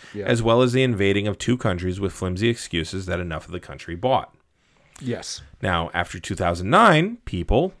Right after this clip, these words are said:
Speaker 2: largely funded and enabled by the Koch brothers, had been making comparisons of Obama to Hitler because he pushed for universal health care.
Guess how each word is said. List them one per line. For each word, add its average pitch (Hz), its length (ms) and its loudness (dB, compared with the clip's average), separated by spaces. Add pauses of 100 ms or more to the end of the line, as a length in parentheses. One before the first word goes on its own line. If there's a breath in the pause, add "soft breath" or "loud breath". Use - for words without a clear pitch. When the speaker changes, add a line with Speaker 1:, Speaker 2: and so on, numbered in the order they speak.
Speaker 2:
largely 87 360 0
funded 95 480 0
and 101 120 -2
enabled 98 380 0
by 87 100 0
the 85 80 -2
Koch - 300 4
brothers, 104 400 4 (320 loud breath)
had 196 240 6
been 208 140 0
making 135 280 2
comparisons 104 640 0
of 104 140 2
Obama 135 480 6
to 95 100 2
Hitler 87 380 -4
because 95 480 0
he 101 120 -2
pushed - 280 0
for 95 160 -2
universal 80 480 -6
health 120 260 2
care. - 280 -8